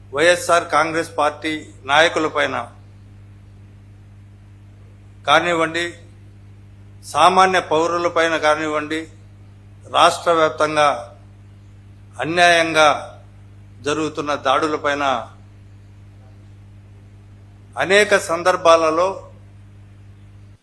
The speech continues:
కోర్టులు అనేక అక్షింతలు, మొట్టికాయలు వేసినప్పటికీ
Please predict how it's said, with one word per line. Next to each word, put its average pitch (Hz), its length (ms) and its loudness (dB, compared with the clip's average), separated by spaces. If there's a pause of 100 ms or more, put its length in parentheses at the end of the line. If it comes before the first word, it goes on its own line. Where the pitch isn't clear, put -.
(140)
కోర్టులు 208 440 2
అనేక 190 360 2 (2000)
అక్షింతలు, 185 720 2
మొట్టికాయలు 175 640 2
వేసినప్పటికీ 165 1000 -2